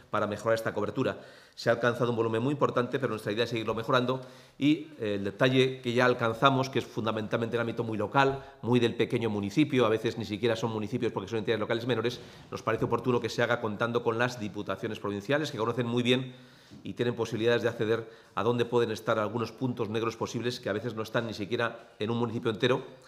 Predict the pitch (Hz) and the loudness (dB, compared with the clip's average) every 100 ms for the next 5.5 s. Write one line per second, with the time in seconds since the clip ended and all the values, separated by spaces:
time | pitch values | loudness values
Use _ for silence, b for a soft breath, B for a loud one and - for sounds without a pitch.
0 | B - 117 107 110 117 110 117 113 117 | B -6 -2 0 2 0 4 4 6 4
1 | 123 131 139 B B B 107 120 139 139 | 6 4 4 B B B 4 4 6 4
2 | 135 131 151 135 127 127 120 139 135 123 | 2 2 4 4 4 2 0 0 4 4
3 | 110 101 117 131 131 135 B B B - | 4 2 4 4 4 2 B B B -14
4 | - 107 110 117 127 123 123 123 120 113 | -6 0 2 2 2 4 4 2 2 2
5 | 113 143 110 113 | 2 2 2 -2